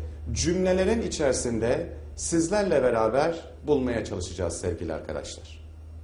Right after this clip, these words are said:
Birinci cümleye baktığımızda, "Su gibi biraların içildiği bir geceydi." derken, biraların su gibi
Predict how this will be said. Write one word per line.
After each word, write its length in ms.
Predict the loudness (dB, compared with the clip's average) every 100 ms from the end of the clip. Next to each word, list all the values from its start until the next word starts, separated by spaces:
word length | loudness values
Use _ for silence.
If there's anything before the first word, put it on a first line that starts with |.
| -16 -16 -18 -20 -20 -18 -18 -6
Birinci 640 | 0 2 2 0 0 0
cümleye 640 | 0 0 0 2 2 2 -2 -10 -16 0
baktığımızda, 960 | 6 6 6 4 4 2 2 0 -2 -16 -18 -20 -20 -20 -20 -20 -20 -20 -16
"Su 400 | -10 0 2 2
gibi 300 | 2 0 2
biraların 560 | 4 6 6 6 6 4 0 -8 -4
içildiği 720 | -2 0 0 -2 0 -2 0
bir 240 | 4 4 6
geceydi." 500 | 4 6 6 6 6
derken, 480 | 4 6 0 0 -4 -16 -20 -20 -20 -20 -20 -20 -10
biraların 720 | 2 6 6 6 6 6 4 2 -8 -16 -18 -16
su 460 | -8 -6 0 0 2
gibi 640 | 0 4 4 4 -4